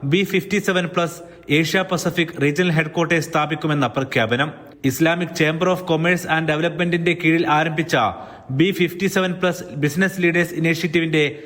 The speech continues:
പ്രധാന നീക്കമാണിത്. ഐ സി സി ഡി പ്രസിഡന്റും സൗദി ചേംബേഴ്സ് ഫെഡറേഷൻ പ്രസിഡന്റുമായ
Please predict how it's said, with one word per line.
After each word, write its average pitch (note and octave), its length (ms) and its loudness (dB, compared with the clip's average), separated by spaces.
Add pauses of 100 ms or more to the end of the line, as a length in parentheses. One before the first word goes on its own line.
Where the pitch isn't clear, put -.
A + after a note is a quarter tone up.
(200)
പ്രധാന D#3+ 380 0
നീക്കമാണിത്. C#3+ 720 0 (480)
ഐ E3+ 100 2
സി G3+ 180 0
സി A3+ 140 -2
ഡി A3+ 160 0
പ്രസിഡന്റും F#3+ 680 -2 (180)
സൗദി F3+ 340 0
ചേംബേഴ്സ് F#3+ 500 0
ഫെഡറേഷൻ F#3+ 500 -2
പ്രസിഡന്റുമായ F3 760 2